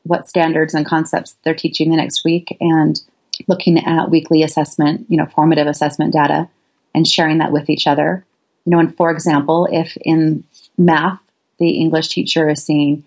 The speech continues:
you know, "My kids are really, our kids," pardon me, they wouldn't say "my kids," they would say, "Our kids are really <laughs> having a hard time, um, with fractions," and, and conceptualizing that,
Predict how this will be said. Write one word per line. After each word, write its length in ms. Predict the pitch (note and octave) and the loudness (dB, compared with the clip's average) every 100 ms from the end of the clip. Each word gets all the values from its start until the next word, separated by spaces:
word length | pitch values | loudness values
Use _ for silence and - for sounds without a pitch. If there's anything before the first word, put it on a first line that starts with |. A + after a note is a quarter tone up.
| _ _ _ | _ _ _
you 80 | E3+ | 2
know, 60 | |
"My 100 | E3+ | 2
kids 320 | D#3+ - F#3 - | 0 -2 -2 0
are 120 | D3 | -2
really, 600 | D#3 D#3 D3+ D#3+ E3+ _ _ - - _ _ - | 0 2 2 0 -4 _ _ -20 -20 _ _ 2
our 180 | F3 F#3 | 2 2
kids," 420 | D3+ C#3+ - - _ | -2 -4 -4 -18 _
pardon 200 | D#3 C#3+ | -2 0
me, 80 | C#3+ | 0
they 140 | D3 | 0
wouldn't 240 | D3+ - | 0 -4
say 140 | - D#3+ | -4 -4
"my 160 | C#3+ | -4
kids," 300 | C#3+ C#3+ C3+ - | -2 -4 -4 -4
they 100 | D3+ | 0
would 160 | E3 | 0
say, 160 | D#3+ C#3+ | 0 0
"Our 200 | - A#3 | 0 0
kids 400 | - D3 D3+ - | -2 -6 -6 -6
are 120 | F3 F3+ | -4 0
really 260 | G3 F#3 | 0 0
<laughs> 120 | F#3 | 2
having 220 | G3 E3 D#3+ | 0 0 -2
a 80 | |
hard 200 | F3+ F3 | 0 -2
time, 380 | F3 F3 E3 E3 _ - - - - | -2 -4 -4 -6 _ -20 -14 -16 -10
um, 420 | F3 E3 - - E3 | -6 -6 -6 -8 -4
with 200 | F#3 - | -4 0
fractions," 640 | F3 F3 - D3+ D3 - _ _ _ _ _ | -2 -2 -8 -8 -8 -14 _ _ _ _ _
and, 380 | E3 D#3+ D#3+ - | -8 -6 -8 -8
and 180 | - E3 | -6 -4
conceptualizing 840 | F3+ F3 F3+ - F3+ D3+ D#3 D3+ D#3+ | -2 0 0 -4 -6 -4 -4 -4 -2
that, 320 | D3 D#3 - | -2 -4 -6